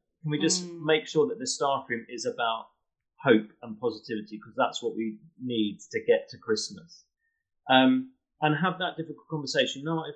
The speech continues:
Speaker 1: the drain is upset by that, obviously talk respectfully and, and with the view of,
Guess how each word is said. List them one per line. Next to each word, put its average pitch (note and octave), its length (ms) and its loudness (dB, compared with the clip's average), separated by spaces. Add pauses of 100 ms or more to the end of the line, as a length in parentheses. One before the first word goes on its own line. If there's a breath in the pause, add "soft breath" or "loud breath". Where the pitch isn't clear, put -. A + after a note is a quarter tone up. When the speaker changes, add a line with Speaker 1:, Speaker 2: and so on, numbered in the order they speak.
Speaker 1:
the D3+ 120 -2
drain E3 300 0
is D#3 100 -4
upset E3 460 -6
by D3+ 140 -2
that, D3 240 -4 (360)
obviously E3+ 500 4
talk D#3 240 -2 (400)
respectfully C3 1000 0 (540)
and, A#2+ 420 2 (240)
and A#2 360 -2 (440)
with C3 140 0
the A#2 140 2
view B2 340 0
of, D#3+ 140 0